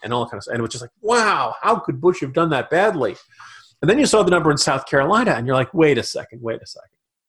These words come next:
That doesn't make sense. That doesn't, you know, even in a million years, this was, you know, this, you know, this was, there was no way a guy like John Kerry was gonna win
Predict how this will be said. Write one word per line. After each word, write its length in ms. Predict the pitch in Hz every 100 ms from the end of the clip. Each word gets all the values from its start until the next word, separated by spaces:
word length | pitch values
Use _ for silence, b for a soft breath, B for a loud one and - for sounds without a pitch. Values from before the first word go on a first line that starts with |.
| _ _ _
That 120 | 143
doesn't 200 | 151 131
make 160 | 107 101
sense. 280 | - 73 -
That 160 | 101 139
doesn't, 400 | 143 135 131 135
you 80 |
know, 240 | 113 101 - B B B
even 300 | 196 220 214
in 100 | 190
a 60 | 160
million 320 | 151 143 131
years, 280 | 127 117 107
this 160 | 143
was, 120 | 151 147
you 60 |
know, 80 | 110
this, 160 | 104 -
you 80 | 123
know, 140 | 104
this 180 | 107 127
was, 380 | 147 123 - - _ -
there 160 | 120
was 140 | 120 165
no 80 |
way 140 | 165 147
a 40 |
guy 180 | 127 120
like 140 | 117
John 180 | 117 110
Kerry 280 | - 110 104
was 140 | 95
gonna 120 | 101 92
win 420 | 98 92 85